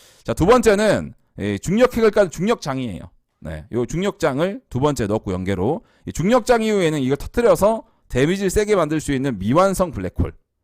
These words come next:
그래서 콤보예요, 이거. 들어가서 중력장 깔고 블랙홀로 팡 터뜨려라. 요런 개념으로 일단 이 번, 삼 번 넣었고요. 자, 공간 단절은 요거는 전방 가드 기술인데, 어, 생각보다 좀 앞이 짧습니다. 그러니까 이 넓은 범위로 넓은데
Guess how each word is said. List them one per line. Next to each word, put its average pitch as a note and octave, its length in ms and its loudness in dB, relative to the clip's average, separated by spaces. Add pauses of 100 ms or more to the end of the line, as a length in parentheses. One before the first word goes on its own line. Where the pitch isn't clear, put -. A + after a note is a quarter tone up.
(220)
그래서 A3 320 6
콤보예요, G3 520 0
이거. E2 220 -8 (300)
들어가서 G#3+ 680 4 (320)
중력장 G3+ 380 -2
깔고 G#3+ 500 2 (120)
블랙홀로 G3 400 2
팡 A3+ 220 2
터뜨려라. A3 480 0 (120)
요런 D#3 180 -2
개념으로 D3+ 300 -2
일단 A2 220 -4
이 A#2+ 120 -4
번, D3+ 140 2
삼 D3 140 -4
번 A2 120 -2
넣었고요. F2+ 560 -4 (380)
자, G#2+ 100 -12
공간 F#3+ 320 2
단절은 G3+ 880 4
요거는 E3 280 2
전방 F3 300 2
가드 A#3+ 180 4
기술인데, B2 760 -2 (360)
어, G#2+ 100 -2
생각보다 G3 540 2
좀 D3 140 -2
앞이 D#3 200 -2
짧습니다. F#3+ 600 0
그러니까 C#3+ 640 0 (380)
이 A#2+ 200 -2
넓은 A#3 380 6
범위로 G#3 360 6
넓은데 C3+ 720 2